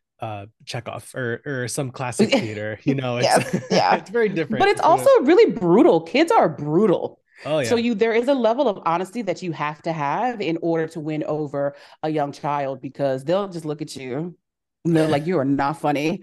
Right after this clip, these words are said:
Speaker 2: <laughs> And you're like, "Wait, but this is my best stuff. It's my best stuff." And they're like, "Mm-mm, try again, kid, try again." So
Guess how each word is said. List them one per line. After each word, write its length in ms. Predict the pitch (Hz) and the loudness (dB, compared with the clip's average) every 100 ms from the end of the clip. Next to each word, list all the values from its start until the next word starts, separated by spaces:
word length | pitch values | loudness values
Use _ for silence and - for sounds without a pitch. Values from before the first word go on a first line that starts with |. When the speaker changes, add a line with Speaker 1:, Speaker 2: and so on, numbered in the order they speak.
| - | -12
Speaker 2:
<laughs> 120 | - | -6
And 120 | 269 | -2
you're 120 | 311 - | -2 -2
like, 280 | 247 247 | -4 -2
"Wait, 220 | 269 269 240 | -2 -2 -4
but 80 | |
this 140 | 233 294 | -4 -2
is 40 | |
my 140 | 277 269 | -4 -4
best 280 | 190 233 269 | -4 -4 -4
stuff. 300 | - 311 339 - - - | -4 -2 -2 -6 -20 -14
It's 380 | 339 359 466 440 | -10 -4 -6 -4
my 140 | 494 480 | -4 -2
best 200 | 349 370 - | -2 -4 -4
stuff." 320 | 339 349 339 | -2 -2 -4
And 80 | 214 | -8
they're 100 | 196 | -4
like, 240 | 180 170 | -4 -4
"Mm-mm, 560 | 185 190 170 170 175 - | -8 -10 -4 -2 -2 -4
try 220 | - 180 | -4 -4
again, 240 | 170 160 156 | -2 -2 -2
kid, 320 | 170 151 151 | 0 0 0
try 220 | - 190 | -4 -2
again." 420 | 196 180 185 175 - | -2 -2 -2 -4 -6
So 340 | 208 139 269 | -6 -2 -2